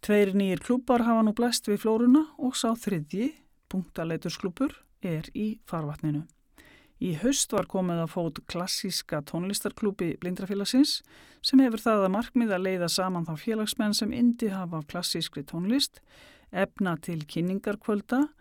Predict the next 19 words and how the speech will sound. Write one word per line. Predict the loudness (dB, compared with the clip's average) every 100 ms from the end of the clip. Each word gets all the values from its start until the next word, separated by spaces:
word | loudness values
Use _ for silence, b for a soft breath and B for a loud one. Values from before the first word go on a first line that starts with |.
| b b
og | 2 2 2
ferða | -2 -2 0 -2 -4
á |
tónleika | -6 -2 0 2 -2 -2 -6 -6
svo | -4 -2
eitthvað | -4 -8 -10 -10
sé | -8 -4
nefnt. | -4 -8 _ -20 -20 _ B B B B B B
Klúbburinn | 2 2 2 2 4 4
hefur | 2 -2
farið | -2 -2 0 2
mjög | 2 2 0
vel | -2
af | -2
stað | -2 -2 -2
og | -2 -2 2
mælst | 2 2 -2 -6 -8
vel | -4 -2 -4
fyrir. | -6 -4 -2 -4